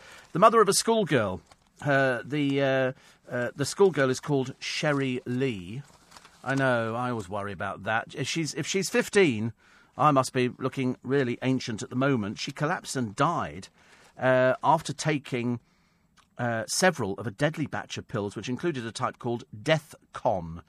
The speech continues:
Um, Jason Raymond and Remel Sharon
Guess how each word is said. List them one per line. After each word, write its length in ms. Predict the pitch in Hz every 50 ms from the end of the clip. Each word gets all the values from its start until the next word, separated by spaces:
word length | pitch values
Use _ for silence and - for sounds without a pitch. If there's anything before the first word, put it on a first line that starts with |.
| _ _ _ _ _ _ _ _ _ _ _
Um, 480 | 117 131 139 143 139 143 143 143 - - _ _ _ _ _ _ _ _ _ _ _ _ _ _ _ _ _ _ _ _ - - - 127
Jason 540 | 110 160 175 202 190 - - 208 185 175 160 -
Raymond 800 | - 120 117 151 170 165 139 104 95 90 113 160 202 190 - - - _ _ _ _ _ _ _
and 300 | - 127 131 131 131 - -
Remel 640 | 110 113 127 151 165 151 143 139 135 131 127 117 -
Sharon 840 | - - - - 135 135 127 127 135 123 107 87 87 104 127 151